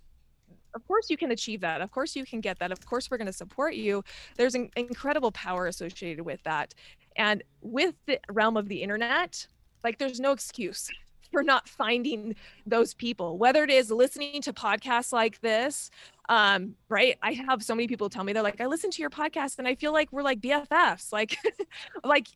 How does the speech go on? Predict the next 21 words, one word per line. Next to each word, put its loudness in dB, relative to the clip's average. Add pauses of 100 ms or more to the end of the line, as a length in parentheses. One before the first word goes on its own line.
if -6
you 2
saw 2
me 4
in 0
the 0
street, 2
like, 6
you 0
wouldn't -2
know 4
me 2
from -4
anybody, 2
but 4
I 4
feel 0
like 2
I 2
know 0
you. 0